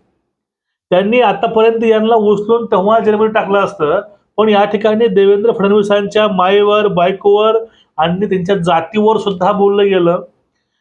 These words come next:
ते पण एकेरी शब्दामध्ये. मग असं असूनही ते बिलकुल शांत, संयमी राहायचे. <clears throat> कारण बघा, मराठीमध्ये एक म्हण आहे, एखाद्याला आपण झापड मारतो, पण त्याहून जास्त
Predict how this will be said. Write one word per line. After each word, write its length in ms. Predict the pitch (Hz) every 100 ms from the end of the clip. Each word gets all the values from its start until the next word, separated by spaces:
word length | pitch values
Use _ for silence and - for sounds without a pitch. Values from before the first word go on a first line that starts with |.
| _ -
ते 40 |
पण 200 | 202 240
एकेरी 400 | 214 208 214 226
शब्दामध्ये. 800 | 220 208 190 214 202 175 175 208 - _ _
मग 100 | 220
असं 320 | 185 175 170 247
असूनही 600 | 202 - 233 247 233 233
ते 520 | 240 233 240 240 233
बिलकुल 400 | 170 208 214 247 247
शांत, 440 | - 202 214 214
संयमी 500 | 226 214 208 208 208
राहायचे. 320 | 190 147 139 175 _ _ _ _ _ -
<clears throat> 460 | - - 226 - 175
कारण 260 | 185 196
बघा, 180 | 202 196
मराठीमध्ये 680 | 185 185 180 185 185 185 190
एक 140 | 185
म्हण 220 | 185 175 175
आहे, 220 | 127 98 _ _ _ _ _ _ _ _ _ _ - - 143
एखाद्याला 420 | 165 165 180 185
आपण 300 | 175 196 190
झापड 340 | 165 165 196
मारतो, 440 | 196 185 180 180 202
पण 340 | 208 208 196
त्याहून 500 | 175 175 180 202 202
जास्त 420 | 185 180 175 -